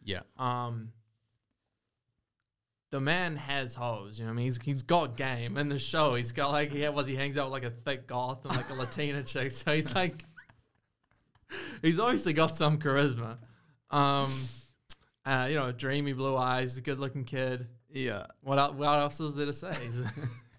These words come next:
Speaker 2: <laughs>
Speaker 1: Um, yeah, he, he was def-, he would definitely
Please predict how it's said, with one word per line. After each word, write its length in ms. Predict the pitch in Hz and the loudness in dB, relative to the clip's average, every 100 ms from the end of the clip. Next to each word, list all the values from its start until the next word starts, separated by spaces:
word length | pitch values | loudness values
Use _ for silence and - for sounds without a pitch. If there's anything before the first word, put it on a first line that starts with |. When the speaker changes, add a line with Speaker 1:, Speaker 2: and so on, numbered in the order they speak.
| _ _ _ _ _ _ _ _ 226 | _ _ _ _ _ _ _ _ -12
Speaker 2:
<laughs> 80 | 233 196 156 160 _ _ _ | -10 -8 -10 -16 _ _ _
Speaker 1:
Um, 600 | 139 135 123 117 107 90 - _ _ _ _ _ _ _ _ _ _ _ _ | -4 -4 -4 -4 -6 -8 -14 _ _ _ _ _ _ _ _ _ _ _ _
yeah, 300 | 104 110 107 - - | 0 2 0 -6 -10
he, 140 | 110 107 - | -4 -4 0
he 100 | 123 | 4
was 160 | 117 113 | 6 6
def-, 220 | 131 - | 2 2
he 120 | 127 | -2
would 100 | 120 | -2
definitely 400 | 127 123 123 | -4 -4 -6